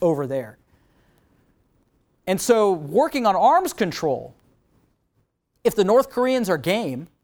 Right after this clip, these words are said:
is the door we should put, be pushing on. Continuing to push on this door of unilateral disarmament, surrendering your nuclear weapons is gonna get us nowhere.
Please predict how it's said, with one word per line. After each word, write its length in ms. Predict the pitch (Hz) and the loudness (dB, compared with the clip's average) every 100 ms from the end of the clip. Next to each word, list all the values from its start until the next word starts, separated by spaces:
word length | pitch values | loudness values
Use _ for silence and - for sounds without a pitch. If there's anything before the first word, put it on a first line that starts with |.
| _ _ _ _ _ _ - | _ _ _ _ _ _ -6
is 80 | 180 | -2
the 80 | |
door 240 | 185 214 202 | 2 2 2
we 80 | 190 | -2
should 180 | 175 | -6
put, 200 | - 170 | -6 -6
be 100 | 160 | -6
pushing 320 | 156 165 156 127 | -6 -6 -6 -8
on. 140 | 127 | -8
Continuing 420 | - 143 254 339 | -10 -4 -4 0
to 60 | 285 | -2
push 240 | - 233 | 0 0
on 120 | 233 | 0
this 120 | 202 139 | -2 -4
door 280 | 185 190 | 0 2
of 120 | 170 131 | 0 -2
unilateral 480 | 226 220 202 202 | 0 2 2 2
disarmament, 560 | 185 180 175 170 170 160 | -4 -4 -2 -2 -4 -6
surrendering 300 | 147 151 190 | -4 -4 -2
your 80 | 175 | -4
nuclear 260 | 165 170 | -4 -2
weapons 240 | 156 156 143 | -2 -2 -4
is 20 | |
gonna 160 | 139 131 | -8 -6
get 200 | 131 151 | -4 -4
us 120 | 139 | -4
nowhere. 300 | 139 123 113 | -8 -8 -12